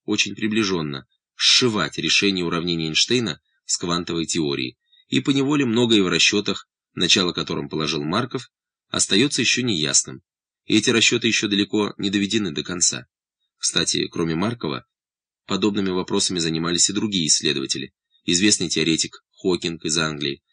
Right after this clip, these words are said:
советский профессор Станюкович, он предпочитает слову Фридмоны слово «планкионы», это название дано им в честь Планка, тем самым подчеркивается квантовая природа этих объектов. Занимаются подобными проблемами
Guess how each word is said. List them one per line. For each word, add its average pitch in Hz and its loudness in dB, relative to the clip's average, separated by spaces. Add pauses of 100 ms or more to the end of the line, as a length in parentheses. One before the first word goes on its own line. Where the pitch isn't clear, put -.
(180)
советский 104 2
профессор 98 0
Станюкович, 80 -4 (240)
он 82 -4
предпочитает 87 0
слову 85 2
Фридмоны 85 -2 (200)
слово 87 0
«планкионы», 92 0 (280)
это 85 -4
название 80 0
дано 78 -2
им 76 -4
в - -10
честь - 0
Планка, 87 -2 (400)
тем 131 2
самым 117 2
подчеркивается 87 -2
квантовая 78 -4
природа 85 -2
этих - -6
объектов. 71 -6 (600)
Занимаются 107 2
подобными 90 0
проблемами 120 -2